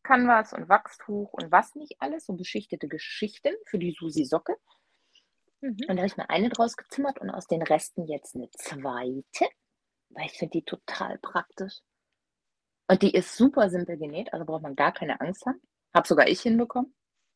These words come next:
Speaker 1: ohne Finger dr-, an die Maschine zu tackern. Ist echt cool. Und da gibt's ja auch die fancysten Variationen mit Unterteilung, mit Biesen, mit ohne Biesen, mit Henkel, mit ohne Henkel. Ich weiß, ist der Kuckuck.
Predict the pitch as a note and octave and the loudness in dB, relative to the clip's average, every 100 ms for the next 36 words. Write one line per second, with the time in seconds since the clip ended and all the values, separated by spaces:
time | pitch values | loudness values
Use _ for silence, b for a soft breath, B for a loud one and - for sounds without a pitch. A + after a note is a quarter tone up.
0 | _ _ _ - G3+ G3+ F#3+ G#3 G3 - | _ _ _ 2 2 2 0 2 2 -2
1 | - F3 F3+ F3 - - F3+ - - - | -8 -6 -4 -6 -8 -8 -8 -10 -16 -16
2 | - E3 E3 _ B B B B B D#3+ | -10 -10 -10 _ B B B B B -8
3 | - D#3 - - F3 - - _ _ _ | -2 -2 -4 -8 -6 -6 -8 _ _ _
4 | _ b b _ F3 F3+ G#3+ G#3 - - | _ b b _ -2 2 2 4 6 6
5 | F3+ - F#3 F3 - _ _ _ _ - | 4 0 -8 -10 -10 _ _ _ _ 4
6 | G3 F#3+ A#3+ A3+ - G3 F3 F3 E3+ D#3+ | 6 6 4 -4 -6 -6 -4 -4 -4 -4
7 | - _ - F#3+ F#3+ A#3 G3 G#3+ A3+ F#3+ | -6 _ -4 -2 0 -2 -2 -4 -6 -8
8 | F#3 G#3 G#3+ - - D#3+ E3 F3 F3 G#3 | -6 -6 -8 -12 -6 -2 -2 -4 -6 -10
9 | _ E3+ F#3+ E3+ F3+ F3+ - - F3 F#3+ | _ -4 -2 0 0 0 -2 -4 0 0
10 | F#3 - D#3+ E3+ E3+ E3 E3+ - _ - | -2 -10 -8 -4 -4 -2 -4 -6 _ 2
11 | G#3+ G3+ F#3+ F3+ - - F3 F#3 E3 E3 | 2 4 0 0 -4 2 4 6 2 -2
12 | F3+ F#3 E3+ E3+ - b b b b b | -2 -2 -2 -2 -4 b b b b b
13 | _ D#3 C#3 C#3+ F#3+ E3 - - - - | _ -4 6 6 6 0 -10 -10 -10 -2
14 | A3 - | -2 -2